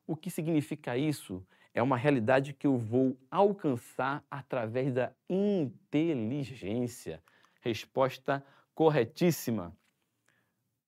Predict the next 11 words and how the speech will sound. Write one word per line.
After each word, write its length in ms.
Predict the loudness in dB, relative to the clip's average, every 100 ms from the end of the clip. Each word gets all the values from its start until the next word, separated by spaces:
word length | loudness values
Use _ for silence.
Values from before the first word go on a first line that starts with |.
| _ _
C, 160 | 4 6
não 160 | 6
é? 220 | 6 4
Salvação 560 | 2 4 6 4 4 2
da 100 | 2
condição 420 | 2 2 2 2
mortal 400 | 2 0 2 0
pelo 200 | 4 2
poder 300 | 2 0 2
de 100 | 2
Deus. 420 | 0 0 0 -2